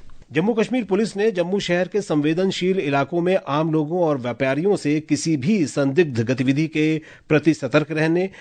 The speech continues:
तथा शहर में सुरक्षा व्यवस्था के तहत सीसीटीवी कैमरे लगाने का आग्रह किया। ये कदम सोमवार शाम दिल्ली में हुए विस्फोट के बाद उठाया गया है। पुलिस ने इलाके में किसी भी संदिग्ध गतिविधि या लावारिस वस्तुओं के बारे में पुलिस को सूचित करने को कहा है।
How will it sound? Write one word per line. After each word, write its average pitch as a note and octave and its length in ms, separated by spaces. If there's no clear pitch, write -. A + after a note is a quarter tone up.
तथा C#3 180
शहर D3+ 340
में E3 100
सुरक्षा C3 360
व्यवस्था B2+ 380
के C3+ 120
तहत C3+ 320
सीसीटीवी F3+ 600
कैमरे C#3+ 320
लगाने B2 320
का A#2+ 120
आग्रह G#2 240
किया। G2 340
ये C3 140
कदम D#3 320
सोमवार F3 460
शाम F3 300
दिल्ली D3 280
में E3 100
हुए D3+ 200
विस्फोट C#3+ 400
के C#3 80
बाद A#2 180
उठाया G#2+ 260
गया A#2 200
है। E3 160
पुलिस D3 260
ने E3+ 100
इलाके C3+ 320
में D3 120
किसी C3+ 240
भी E3 120
संदिग्ध B2+ 480
गतिविधि A#2 500
या B2 160
लावारिस A#2+ 500
वस्तुओं C#3 400
के A#2+ 100
बारे A2+ 240
में C3 140
पुलिस B2 300
को B2+ 320
सूचित D3+ 360
करने A2 260
को C3 120
कहा B2 260
है। D2 220